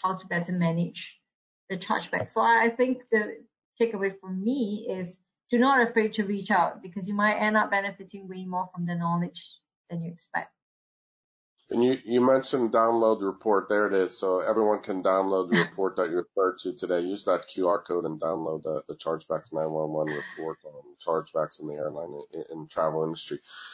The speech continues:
Speaker 2: So with that, I'd like to thank, uh, Sandra for coming in, stepping in out of the audience, and, and especially to Harlan and Jimin for, for, for sharing, uh,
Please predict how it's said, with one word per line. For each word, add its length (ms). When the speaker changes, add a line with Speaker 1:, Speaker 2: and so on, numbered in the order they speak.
Speaker 2:
So 120
with 120
that, 260
I'd 40
like 180
to 80
thank, 380
uh, 260
Sandra 440
for 220
coming 300
in, 180
stepping 400
in 180
out 180
of 100
the 160
audience, 580
and, 180
and 180
especially 520
to 100
Harlan 380
and 100
Jimin 440
for, 280
for, 340
for 120
sharing, 480
uh, 120